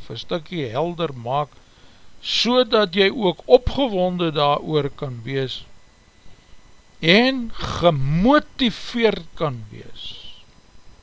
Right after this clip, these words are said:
om tyd uit te koop om God se woord te oordink, want mense, hier lê die geheim, dis in die oordenking van sy woord dat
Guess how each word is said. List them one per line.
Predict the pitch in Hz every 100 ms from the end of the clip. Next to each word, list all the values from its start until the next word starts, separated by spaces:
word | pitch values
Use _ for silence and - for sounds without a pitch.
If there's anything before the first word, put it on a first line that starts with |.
| - - _ - - - - - - - - - - -
om | - 190 160 -
tyd | 285 302 -
uit | - 254 -
te | 240 -
koop | 247 233 160
om | 190 180
God | - 233 214
se | - 170
woord | 139 190 208 -
te | 233
oordink, | 190 151 - 190 160
want | 160 135
mense, | 175 202 202 214 208 - - - - - - - - -
hier | 202 202
lê | 208 202
die | 190 180
geheim, | 175 139 170 170 117 - - -
dis | 175 - -
in | 277 254
die | 254 240
oordenking | 240 208 175 123 - 170 247 254 247 - 240 226 214 185
van | - 190 185
sy | - 185 156
woord | 135 202 160 - - - - - _ - - - _ - - - - - - -
dat | 151